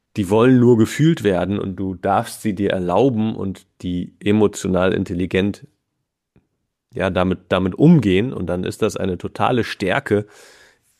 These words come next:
ganz, ganz viel fühlen zu können, statt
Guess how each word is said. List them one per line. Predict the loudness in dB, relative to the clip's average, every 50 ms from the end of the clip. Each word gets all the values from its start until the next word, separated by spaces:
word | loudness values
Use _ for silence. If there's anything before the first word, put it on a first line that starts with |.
| _ _ _
ganz, | -4 -4 -2 -4 -4 -2
ganz | 0 0 2 2 0
viel | 0 0 2 2 2
fühlen | 0 -4 -6 -2 2 4 6 6 4 4 0 -2
zu | -6 -10 -12
können, | -8 -6 -4 -2 -2 -2 -4 -6 -12 _ _ _ -20
statt | -20 -18 -6 -2 0 0 0 -2 -8 -20 _